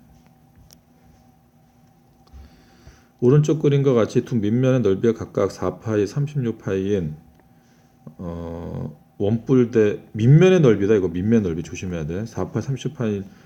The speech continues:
원뿔대의 높이를 이 등분한 점을 지나고 밑면의 평행한 평면을 자른다. 이때 생긴 두 개 원뿔대를 가까이 비례하자. A 부피가 십사 파이 세제곱일 때 B의 부피 구하라. 지금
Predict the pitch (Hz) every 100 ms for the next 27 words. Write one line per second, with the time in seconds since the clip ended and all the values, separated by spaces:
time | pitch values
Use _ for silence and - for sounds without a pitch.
0 | _ 101 107 117 110 107 101 101 - _
1 | - - - - - - 107 104 - 113
2 | 110 98 87 107 120 113 110 107 101 104
3 | - 92 90 104 80 76 - _ _ -
4 | _ _ _ 95 104 117 120 117 - 165
5 | 151 135 120 - 143 127 123 - 92 95
6 | 98 117 113 113 110 107 107 107 92 87
7 | - 104 98 101 104 - - 92 92 98
8 | 92 85 87 101 104 101 - 101 95 -
9 | 135 117 - 110 104 - - 95 107 98
10 | 92 - 101 92 - - 107 - - 107
11 | 90 85 78 78 - _ _ _ _ _
12 | _ _ _ _ - - - - - -
13 | - - 120 117